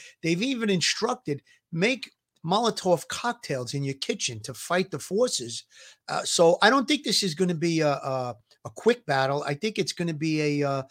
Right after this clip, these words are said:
a kind of a long and drawn out battle. And, uh, even though they'll take out all the specific, you know, military targets and they'll take out some infrastructure,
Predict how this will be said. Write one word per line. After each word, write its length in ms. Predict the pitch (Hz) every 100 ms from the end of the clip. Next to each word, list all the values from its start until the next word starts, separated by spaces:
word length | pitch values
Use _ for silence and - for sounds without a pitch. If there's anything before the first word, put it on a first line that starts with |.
| - - -
a 60 |
kind 220 | - 208 220
of 100 | 143
a 40 |
long 340 | 139 170 196
and 100 | 156
drawn 320 | 127 165 160 170
out 220 | 220 -
battle. 420 | 127 123 123 135 - - _
And, 280 | - 147 147
uh, 260 | 147 147 143 -
even 240 | 220 226
though 120 | 208
they'll 160 | 190 165 - 190
take 140 | 180
out 160 | 170 165
all 140 | 170
the 100 | 151
specific, 640 | - 147 - 160 165 147 - - _
you 80 | 165
know, 100 | 156
military 600 | 147 180 196 190 170 160
targets 540 | 151 156 156 151 151 -
and 120 | 143
they'll 220 | 143 -
take 120 | 170 170
out 180 | 156
some 180 | - 147
infrastructure, 800 | 185 208 160 - 131 127 - 143